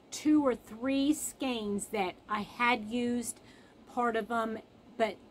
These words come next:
there, there's still a lot of yardage in here.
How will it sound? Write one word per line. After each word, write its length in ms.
there, 280
there's 240
still 360
a 140
lot 400
of 140
yardage 460
in 100
here. 240